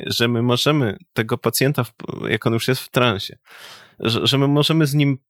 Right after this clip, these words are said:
pójść do tego miejsca i przeprowadzać to oswajanie się w taki sposób, że on jakby jest przekonany, że,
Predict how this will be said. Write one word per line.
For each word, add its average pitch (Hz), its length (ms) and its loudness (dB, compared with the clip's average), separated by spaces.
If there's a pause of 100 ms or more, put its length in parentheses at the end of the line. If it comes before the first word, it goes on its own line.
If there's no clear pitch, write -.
pójść 214 400 0
do 143 120 0
tego 156 260 0
miejsca 156 800 0
i 110 340 0 (180)
przeprowadzać 165 760 0
to 123 240 2
oswajanie 135 600 2
się 135 140 -2
w - 80 -6
taki - 220 -4
sposób, 160 340 -4
że 151 140 2
on 143 280 0
jakby 139 440 0 (340)
jest 120 180 0
przekonany, 151 600 0
że, 120 320 0